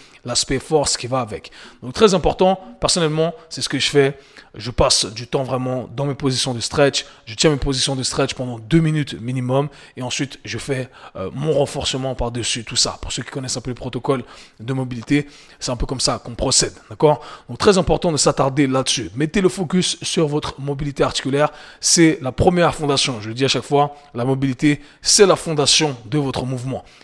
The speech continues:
Si vous êtes limité au niveau articulaire, eh bien, vous allez être limité dans votre mouvement. Parce que le mouvement s'organise grâce à des articulations en bonne santé. Si vos articulations ne sont pas en bonne santé, forcément, le mouvement va être, euh,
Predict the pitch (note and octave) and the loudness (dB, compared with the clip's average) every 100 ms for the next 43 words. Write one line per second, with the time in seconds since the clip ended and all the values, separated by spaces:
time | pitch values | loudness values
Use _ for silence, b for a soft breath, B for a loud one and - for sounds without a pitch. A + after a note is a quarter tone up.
0 | B - A2+ C3 - E3+ E3+ - E3 C3+ | B -8 -4 -6 0 2 2 2 2 0
1 | - C#3 C#3 C3+ A#2 - C3 D3 D#3 B2 | -4 -6 -4 -4 -4 -4 0 0 0 -2
2 | D#3 C#3+ C3+ C#3 C#3 C#3 - C3+ F3 D#3 | -4 -2 -4 2 2 2 -2 -2 0 -2
3 | C3 C#3 C3 B B A#2 D3+ G#2+ B2 - | -2 -2 -4 B B -2 -2 -2 -4 -4
4 | C3+ C3 C3 - - - B2 C#3 D#3+ D#3 | -4 -6 -8 -4 -4 -2 -4 -4 -4 -2
5 | D#3+ D3 C#3 C3 C#3 D#3 B B B A2 | -2 0 -2 -2 -2 -4 B B B 0
6 | D3 D#3 - B B B - C3 C3+ - | 4 4 2 B B B -6 -2 -2 0
7 | - C#3 - D3 - B2 C3+ B2 C3 - | 0 0 2 -2 -4 -6 -4 -4 -6 -6
8 | - - A#2+ B2+ - C3 B2+ B2 - - | -6 -6 -6 -6 -6 -6 -6 -8 -10 2
9 | F#3 E3 D3+ C#3 B2 B2+ C3 B B - | 4 4 0 0 -4 -4 -6 B B -4
10 | D#3+ C#3+ C#3 C#3 B B - A#2 D#3 D3 | 0 0 0 -2 B B -12 -6 -4 0
11 | D3+ C3 A#2+ C#3+ C3 B2 A2+ | 0 0 -2 -2 -2 -4 -6